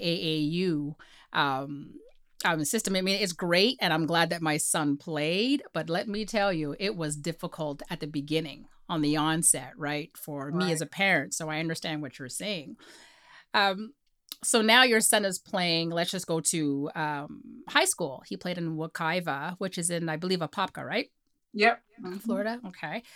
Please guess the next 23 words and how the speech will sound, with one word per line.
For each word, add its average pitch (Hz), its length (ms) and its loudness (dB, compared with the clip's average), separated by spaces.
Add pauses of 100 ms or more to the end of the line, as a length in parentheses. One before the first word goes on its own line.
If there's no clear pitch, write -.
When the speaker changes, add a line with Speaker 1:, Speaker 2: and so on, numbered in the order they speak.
(160)
Speaker 1:
So 311 100 -6
talk 466 200 6
about 349 140 6
his 285 100 6
high 254 180 8
school 226 240 0
days 190 440 4
and 208 220 2
lead 254 320 8
up 262 200 8
to 233 160 4
his 220 160 4
senior 233 400 6
year 196 800 4 (340)
where 180 920 6
he 214 220 2
went 214 300 6
to 214 100 2
the 165 120 0
state - 360 0
championship. 170 760 -2 (1200)
Speaker 2:
Okay, 196 380 4
so 196 400 4